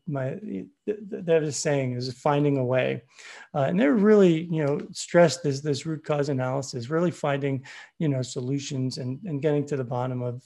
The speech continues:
particular problems. Um, so I, I, I can tell you, uh,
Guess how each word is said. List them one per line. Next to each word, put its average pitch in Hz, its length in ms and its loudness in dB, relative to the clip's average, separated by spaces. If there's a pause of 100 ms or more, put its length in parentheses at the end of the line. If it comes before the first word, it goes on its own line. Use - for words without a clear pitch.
(160)
particular 123 480 -6
problems. 123 640 -6 (960)
Um, 131 220 0 (260)
so 147 320 6
I, 143 120 6 (100)
I, 175 200 4
I 175 60 6
can 190 220 4
tell 185 180 8
you, 170 180 6 (160)
uh, 147 260 6